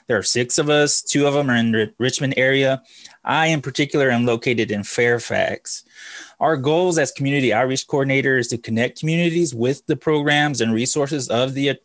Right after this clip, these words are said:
Attorney General. And we want to make sure that we participate in outreach events and educate, uh, the public on important social issues.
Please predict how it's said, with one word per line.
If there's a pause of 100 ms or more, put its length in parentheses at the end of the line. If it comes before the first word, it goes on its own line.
Attorney
General. (600)
And (120)
we
want
to
make
sure
that
we
participate
in
outreach
events
and
educate,
uh,
the
public
on
important
social
issues.